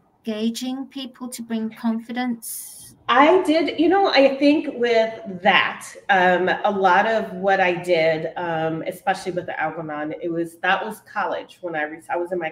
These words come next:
Speaker 2: college years when that occurred. Um, I would just set up communities. I would go to nursing homes. I would, you know, go to different churches or events, or I would create service. I was part of a,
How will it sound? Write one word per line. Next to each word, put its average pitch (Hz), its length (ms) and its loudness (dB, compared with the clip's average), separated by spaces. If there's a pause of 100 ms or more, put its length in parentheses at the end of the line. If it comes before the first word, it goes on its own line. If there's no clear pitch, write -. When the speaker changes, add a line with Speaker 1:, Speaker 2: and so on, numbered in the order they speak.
Speaker 2:
college 160 320 -8
years 143 300 -12
when 156 140 -14
that 139 180 -8
occurred. 151 440 -12 (500)
Um, 196 340 4 (100)
I 226 120 4
would 349 160 2
just 330 160 -4
set 294 100 0
up 277 140 0
communities. 233 580 -4
I 208 100 2
would 262 120 -2
go 254 100 2
to 254 80 0
nursing 190 460 -2
homes. 143 420 -6
I 214 160 -2
would, 269 240 4 (400)
you 208 160 0
know, 190 540 4
go 226 420 6
to 233 140 -10
different 220 340 -4
churches 196 720 -2
or 185 160 0
events, 180 520 -2
or 170 200 -2
I 180 80 0
would - 140 -2
create 214 480 -10
service. 196 500 -6
I 185 100 0
was 190 160 -2
part 196 280 -2
of 175 60 0
a, 180 220 -2